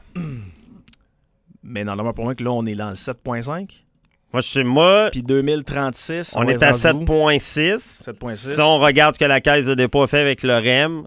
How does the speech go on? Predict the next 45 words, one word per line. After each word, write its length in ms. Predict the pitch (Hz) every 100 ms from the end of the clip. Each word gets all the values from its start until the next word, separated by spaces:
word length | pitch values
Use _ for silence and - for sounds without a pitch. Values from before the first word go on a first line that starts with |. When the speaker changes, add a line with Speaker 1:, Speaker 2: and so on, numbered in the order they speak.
| _
Speaker 2:
c'était 280 | - - 113
sept 320 | - 131 -
milliards, 440 | 127 120 131 143
c'est 100 | 139
devenu 320 | 113 113 123 123
neuf 180 | 113
point 300 | - 113 110
cinq. 280 | 101 110 98
Fait 60 | 104
que 60 |
Speaker 1:
En 60 | 127
Speaker 2:
sur 80 | 127
ça, 80 | 151
moi, 420 | 175 - 165 175
Speaker 1:
deux 60 |
mille 80 | 127
dix-huit. 60 | 110 - -
Speaker 2:
je 120 | - -
te 140 | 139
dis, 160 | 117 165
jusqu'à 320 | - - 147
présent, 500 | - 143 131 143 160
je 100 | 160
suis 80 | -
plus 260 | 143 131
à 160 | 143 135
l'aise 360 | 139 147 143
de 140 | 123 131
dire 300 | 110 143 139
on 40 |
va 140 | 127 123
peut-être 560 | 139 131 135 135 131
arriver 340 | 127 113 113 120
aux 140 | 117
alentours 400 | 117 113 107 120
de 140 | 110
dix 300 | 98 110 -
milliards. 480 | 107 104 104 98 - _ _ _ _
Que 240 | - - 139
Speaker 1:
Si 60 |
Speaker 2:
ton 200 | 147 139
Speaker 1:
on 20 |
s-, 60 | 139
Speaker 2:
treize 380 | 139 139 127 -
quinze. 280 | 139 117